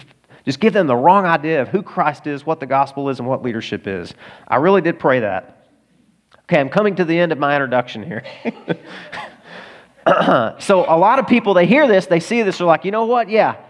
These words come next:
S-, and, and so they say, "Wh-, what do we do with leadership? Who needs it? Church doesn't need leadership. We'll wing it, you know? Every man, woman, and child for themselves. You can't trust any of these guys." That's one extreme reaction. The other one is, "Okay, okay.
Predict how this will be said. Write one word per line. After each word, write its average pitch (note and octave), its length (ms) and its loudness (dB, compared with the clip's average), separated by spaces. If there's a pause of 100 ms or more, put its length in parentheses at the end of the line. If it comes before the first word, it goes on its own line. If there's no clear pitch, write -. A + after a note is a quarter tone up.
(380)
S-, - 140 -20
and, F3 180 -4
and E3+ 140 -6
so F#3 200 2
they F3 100 4
say, F3+ 160 4
"Wh-, E3+ 260 0
what G#3 100 4
do A3 60 2
we G3+ 100 4
do G#3 120 -2
with G3+ 120 2
leadership? A3 400 -2
Who A3+ 100 4
needs G#3 260 4
it? - 420 -16
Church A#3 260 0
doesn't G#3+ 160 0
need F#3+ 140 0
leadership. E3+ 540 0
We'll D3+ 160 -4
wing C#3 260 -2
it, - 220 -16 (460)
you A2+ 120 -8
know? A#2+ 380 -2 (320)
Every G3 300 2
man, F#3 280 2
woman, F#3 240 2
and D#3+ 100 -4
child E3+ 300 0
for D#3+ 80 -8
themselves. D3+ 420 -2
You C3 60 -16
can't G3 220 -2
trust G3 260 -2
any E3 160 0
of C3 60 -4
these A2 180 -8
guys." F2+ 340 -4
That's E3 180 2
one G3 180 2
extreme C#3 400 -6
reaction. G#2 480 -4
The C#3+ 120 2
other F#3+ 160 4
one F3 140 -2
is, C#3+ 200 -2
"Okay, D3+ 360 0
okay. G2+ 360 -8